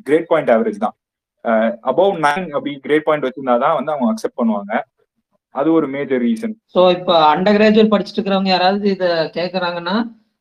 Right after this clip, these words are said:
Speaker 2: அஹ், எப்படியாவது, அஹ், தப்பி தடுமாறி,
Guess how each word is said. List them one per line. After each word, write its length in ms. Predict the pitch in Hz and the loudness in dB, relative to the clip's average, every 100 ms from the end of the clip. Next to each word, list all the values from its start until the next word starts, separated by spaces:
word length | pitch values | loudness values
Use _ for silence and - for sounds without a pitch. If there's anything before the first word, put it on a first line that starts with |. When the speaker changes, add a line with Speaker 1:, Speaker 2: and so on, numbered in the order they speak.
| _ - | _ -8
Speaker 2:
அஹ், 220 | 131 131 | -6 -4
எப்படியாவது, 1000 | 135 202 202 208 214 214 220 233 233 - _ | -4 -2 2 4 4 4 4 2 -2 -8 _
அஹ், 300 | - 156 143 | -10 -8 -4
தப்பி 320 | 151 147 - 226 | -4 -6 -4 -4
தடுமாறி, 840 | 208 185 196 196 190 202 208 _ | -2 0 0 0 2 0 -2 _